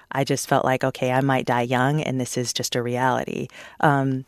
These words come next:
I think that might have to do with it, is just what I've seen over, over time and, and my understanding that, that the possibility that I may not,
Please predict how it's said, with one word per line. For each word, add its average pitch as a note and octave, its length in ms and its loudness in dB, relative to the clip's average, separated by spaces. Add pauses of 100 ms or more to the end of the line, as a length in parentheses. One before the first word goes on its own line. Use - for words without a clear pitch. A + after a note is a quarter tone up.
(460)
I F3 40 2
think A3 200 4
that E3+ 180 8
might D3 180 2
have C#3+ 220 -2
to C#3+ 100 -2
do C#3+ 160 0
with D#3+ 200 0
it, - 120 -2
is - 180 -4
just - 280 2
what C#3 160 2
I've C3+ 160 2
seen C3+ 560 -4 (260)
over, B2 380 0 (120)
over C3 220 -2
time C3 440 0
and, B2 340 -4
and C3+ 120 0
my B2+ 180 2
understanding B2+ 760 0
that, A#2+ 340 -2 (1160)
that E3 160 6 (100)
the F3+ 80 4
possibility F#3 640 4
that E3+ 140 4
I E3 80 6
may E3+ 180 4
not, D#3+ 320 0